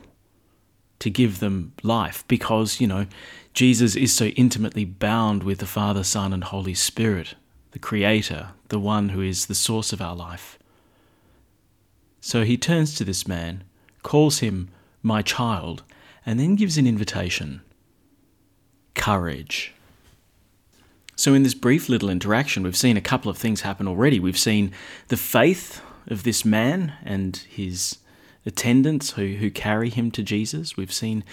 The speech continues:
the kind of hopeful expectation with which they come.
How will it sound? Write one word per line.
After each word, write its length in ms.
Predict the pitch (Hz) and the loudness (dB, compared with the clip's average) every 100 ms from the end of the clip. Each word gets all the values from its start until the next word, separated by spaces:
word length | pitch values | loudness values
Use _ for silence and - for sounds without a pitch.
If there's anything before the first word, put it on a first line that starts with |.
| - - | -20 -12
the 60 | 113 | -10
kind 200 | - 110 | -4 -4
of 80 | 101 | -2
hopeful 320 | - 117 110 | -2 -2 -2
expectation 720 | 107 - 101 - 107 107 123 | -4 -4 -6 -4 -4 -2 -4
with 160 | 104 - | -4 -4
which 220 | 101 - | -6 -6
they 120 | 90 | -8
come. 400 | 90 - 98 165 | -8 -8 -6 -8